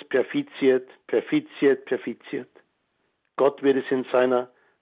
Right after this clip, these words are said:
weisen Vorsehung vollenden. All unser Tun ist Stückwerk. Am neunzehnten April sechzehnhundertfünfundsechzig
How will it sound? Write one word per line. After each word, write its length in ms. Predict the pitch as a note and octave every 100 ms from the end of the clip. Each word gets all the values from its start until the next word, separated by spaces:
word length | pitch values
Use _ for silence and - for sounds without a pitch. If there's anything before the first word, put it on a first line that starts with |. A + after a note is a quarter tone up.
| -
weisen 360 | A#2 A#2+ C3+
Vorsehung 640 | - A#2+ A#2 - B2+ A#2+ A#2+ _ _ _ _ _
vollenden. 580 | B2+ C3 - B2+ A#2 A#2+ _ _ _ _ _ _ _ _ _
All 200 | - C3
unser 340 | C3 B2 C3+ -
Tun 400 | C3 C3 C3+ C3 _ _ _
ist 240 | - - - - -
Stückwerk. 800 | - - - _ - A2+ - - _ _ _ _ _ _ _ _ _ _ - - - -
Am 120 | C3
neunzehnten 840 | D3 F3+ - E3+ D#3 - _ C3
April 500 | A#2+ A#2 D3 E3 F3 - -
sechzehnhundertfünfundsechzig 1900 | D3+ - - C#3+ C#3 C3 - C#3+ B2 B2 - _ _ _ D3 C#3 - C#3